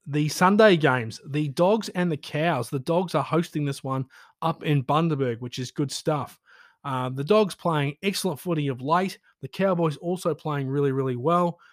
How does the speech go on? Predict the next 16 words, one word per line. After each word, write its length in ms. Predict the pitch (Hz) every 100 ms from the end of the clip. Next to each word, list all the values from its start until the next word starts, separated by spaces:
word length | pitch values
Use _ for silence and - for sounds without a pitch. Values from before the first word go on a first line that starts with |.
| _
Uh, 140 | - 135
they'll 200 | 170 196
wanna 160 | 196
continue 520 | 151 131 - 160 147 135
on 80 |
their 100 | 135
winning 260 | 127 135 131
ways. 380 | 123 131 135 - _ _ -
And 80 | 135
I 80 |
think 180 | 131 139
the 60 | 123
Dogs, 500 | - 127 131 127 -
even 200 | 165 165
though 160 | 143 127
they're 160 | 117